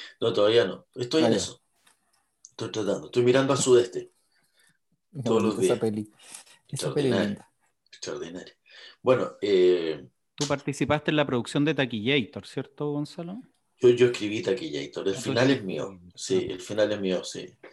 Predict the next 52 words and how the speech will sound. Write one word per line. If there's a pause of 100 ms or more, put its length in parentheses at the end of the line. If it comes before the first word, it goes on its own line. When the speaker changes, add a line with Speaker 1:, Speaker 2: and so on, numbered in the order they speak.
Speaker 2:
Gran
Speaker 1:
Fue
en
ese
mismo
Speaker 2:
película
esa.
Speaker 1:
tiempo
en
que
encontré,
eh,
esto
de (460)
Inolvidable
como
lo
que
no
se
puede
olvidar,
es
de
más
o
menos
el
mismo
tiempo.
Speaker 3:
Claro,
Speaker 2:
Sí.
Speaker 3:
son (100)
de
esa
época.
Speaker 2:
Claro. (180)
Speaker 1:
Son,
sí, (120)
epifanías,
epifanías. (260)
Speaker 2:
Sí. (560)
Speaker 1:
Contra
la
creatividad
no
se
puede
hacer
nada,
po. (180)
Speaker 2:
Sí,